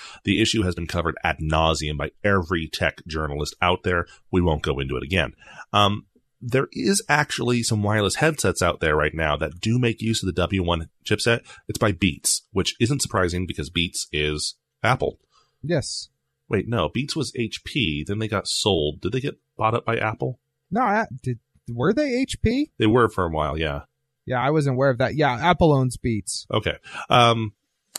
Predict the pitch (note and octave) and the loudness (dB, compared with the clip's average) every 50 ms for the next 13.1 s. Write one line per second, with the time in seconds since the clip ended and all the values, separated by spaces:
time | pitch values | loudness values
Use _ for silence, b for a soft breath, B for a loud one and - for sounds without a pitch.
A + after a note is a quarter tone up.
0 | - _ _ _ _ _ _ _ - - - B2 B2 A#2 - C#3 B2 A#2 A2+ A#2+ | -16 _ _ _ _ _ _ _ -4 2 4 4 4 4 4 4 4 4 6 6
1 | G#2+ G2 F#2 - - - - G2+ F#2 F2+ D#2+ E2 D#2+ D#2+ - - - F#2 F2+ F2+ | 4 4 4 0 0 0 4 4 4 4 2 0 -2 -2 0 4 6 6 6 6
2 | E2+ E2 E2 D#2+ D2+ D2+ E2 D2 - - - F2 D#2+ D#2 D#2+ D2+ B B B B | 6 4 2 2 2 0 0 -2 -2 -2 0 0 2 2 0 -2 B B B B
3 | B B - - - - F3+ A3 C#4+ C#4+ C#4 A#3+ G#3 G3+ - - - D3+ D3 C3+ | B B -8 -8 -4 0 2 2 2 2 0 -2 0 -2 -2 0 0 2 2 2
4 | B2+ - A#2 G#2+ - G2 G2+ G#2+ - A2 A2 A2+ A2 G#2+ G2 F#2 F#2 - B2+ C#3 | 2 0 0 2 4 4 4 4 2 0 -2 -2 -2 -2 -2 -2 -2 0 -2 -2
5 | - - A2+ A2+ - - - - - G2 F#2 F2+ F2 D2+ C2+ - - B B B | -2 0 -2 -2 0 0 -2 0 0 0 0 0 0 -2 -4 -4 -8 B B B
6 | B B - A3 A3+ A3 A3 G#3 F#3 C#3 - - - - - - - - G2+ G2 | B B 0 2 2 2 2 2 2 2 2 2 0 0 0 -2 0 0 0 2
7 | - G2+ E2 - F2 F2 E2 D2+ D2+ D#2 D#2+ D2+ D2+ D2 D2+ D2+ - D#2 D2+ D#2+ | 2 0 0 0 -2 -2 -2 -2 0 2 2 2 4 2 2 0 0 -2 0 0
8 | D2+ D#2+ - - G2 F#2+ - F#2+ F2+ E2 F2 E2 D2+ - - - - F#2+ F2+ - | 0 0 2 2 0 2 2 0 0 0 0 0 -2 -2 -6 -4 -2 -2 -2 -2
9 | D#2+ D2+ - - A2+ A2+ G#2 - F2 E2 E2+ E2 - - D#2+ D#2 D2+ D2 D2+ - | -4 -6 -4 0 2 2 2 2 0 0 0 0 -2 -2 -2 0 0 0 -2 -2
10 | - D#2+ D#2 C#2+ C#2+ - - - - - F2 D2+ D2+ C#2+ - D#2 D2 - - D2 | -2 -2 -4 -4 -6 -10 -16 -6 0 0 0 2 0 -2 -2 -2 -2 -2 -4 -8
11 | - - B B B B B B B B B - E2 E2 D2+ D2 D2 C#2 - - | -8 -8 B B B B B B B B B 0 2 4 4 4 2 2 2 2
12 | E2 D#2+ D2+ C#2 B1+ C2 B1 - - - _ - E2 D#2+ D#2+ D2+ D2 D2 C2+ B1 | 2 2 2 0 -2 -6 -6 -8 -10 -12 _ 0 2 2 2 0 -2 -4 -4 -6
13 | - | -6